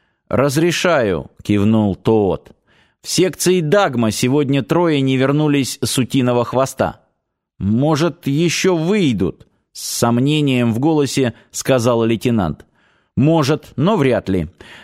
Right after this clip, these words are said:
Там на мысу противопехотных мин больше, чем у тебя конопушек.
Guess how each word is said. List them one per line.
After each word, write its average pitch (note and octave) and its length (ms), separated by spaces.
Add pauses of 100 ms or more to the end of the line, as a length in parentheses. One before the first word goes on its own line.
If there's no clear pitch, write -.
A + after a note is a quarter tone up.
(160)
Там D#3 340
на D#3 80
мысу D3+ 640 (640)
противопехотных C#3 920
мин D#3 380
больше, D3+ 440
чем D3 300
у C#3 80
тебя C#3+ 260
конопушек. C#3 720